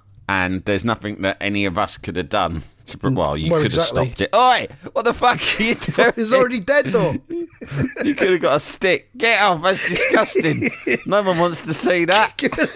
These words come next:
Speaker 2: proper funeral. And, and you could, you could, you could hear the bones crunching as she was eating it. It was awful.
Speaker 1: Oh, mate, stop. Stop. I don't wanna hear any more. This is too much for me.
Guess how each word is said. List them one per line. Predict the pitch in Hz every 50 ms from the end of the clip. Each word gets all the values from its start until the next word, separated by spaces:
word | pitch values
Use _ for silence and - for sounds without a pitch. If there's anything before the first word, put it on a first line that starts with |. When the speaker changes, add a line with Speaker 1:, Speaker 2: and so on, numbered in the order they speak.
| - -
Speaker 2:
proper | 247 254 254 269
funeral. | - - 247 247 262 254 233 226 202 180 143 - _ _ _ - - - - - _ - - - - 254 233 - - - - - - - -
And, | 202 196 180 - -
and | - 190 190 208
you | 185
could, | - 196 180 185 131 160
you | 196 196
could, | - 196 190 190
you | 208 202 202 185 175 175
could | - 175 170
hear | 180 180 165
the | 151 147
bones | 135 156 165 170 160 143 -
crunching | - - 165 165 147 - 151 139
as | 135 135
she | - -
was | 135 131 131 135
eating | 139 135 131 120
it. | 120 123 - -
It | 131
was | 117 123
awful. | 123 123 120 - 120 110 - -
Speaker 1:
Oh, | 90 87 85 82 80
mate, | 78 92 101 98 95 92 - -
stop. | - - - - - 104 - - _ _ _ - - - 1077 1077 1077 1077 - - - - 1077 - - - - - - -
Stop. | 123 110 95 90 90
I | 87 92
don't | 87 107 104 101 98
wanna | 92 90 92
hear | 98 95 92 90
any | 90 87 87
more. | 87 87 87 82 80 82 - - - - - - - - - - - - - - -
This | - 90 -
is | 104 104
too | - - - 117 107
much | 101 101 95 - - -
for | - 92 87 85 82
me. | 80 78 80